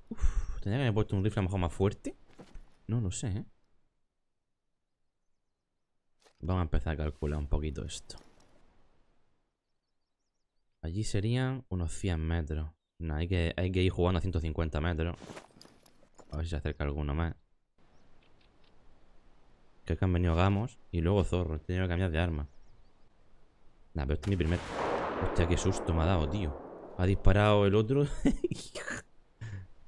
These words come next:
Me he cagado vivo. ¿Cómo suena el, el de palanca, tío? Ah, mira, también pasan por allí, pero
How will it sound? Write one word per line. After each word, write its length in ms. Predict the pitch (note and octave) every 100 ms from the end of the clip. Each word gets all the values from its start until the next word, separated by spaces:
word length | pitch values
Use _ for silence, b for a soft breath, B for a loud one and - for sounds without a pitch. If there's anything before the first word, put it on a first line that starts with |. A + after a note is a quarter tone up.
| - - - -
Me 100 | F#2+
he 40 |
cagado 400 | F#2 F#2 F#2 F2
vivo. 320 | F2 G#2+ E2+ D#2+
¿Cómo 200 | F#2+ F2
suena 400 | G#2 G#2 F2+ F2+
el, 320 | E2+ E2 E2+ - - _ _ _ - - - - _ -
el 80 | E2+
de 80 | E2+
palanca, 440 | E2 G#2 G2+ C#2+
tío? 280 | G#2 - A#2+ - - - - - - - - - - - - - - - - - - - - - - - - - - - - - _ _ _ _ _ _ _ _ _ _ _ _
Ah, 160 | - A#2+
mira, 160 | F#2+ F#2+
también 220 | F#2 F#2+
pasan 280 | G#2 A2 F#2+
por 200 | G#2+ G2
allí, 280 | F2+ B2
pero 280 | F#2 F2 E2+